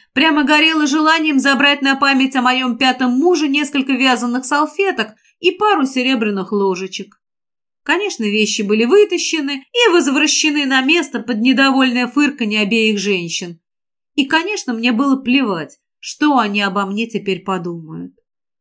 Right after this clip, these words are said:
Наконец, входная дверь окончательно закрылась, и я смогла с облегчением выдохнуть, пусть и про себя.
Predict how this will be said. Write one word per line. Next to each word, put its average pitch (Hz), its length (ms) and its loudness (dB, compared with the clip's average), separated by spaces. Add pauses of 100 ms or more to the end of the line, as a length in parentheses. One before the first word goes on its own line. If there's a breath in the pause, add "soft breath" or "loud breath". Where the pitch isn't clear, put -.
(260)
Наконец, 208 720 -2 (280)
входная 359 500 0
дверь 339 300 2
окончательно 320 640 0
закрылась, 339 720 4
и 330 80 0
я 392 160 2
смогла 294 420 -2
с 285 120 -6
облегчением 233 720 -2
выдохнуть, 185 600 -2
пусть 381 240 -2
и 202 60 0
про 190 160 -6
себя. 175 540 -6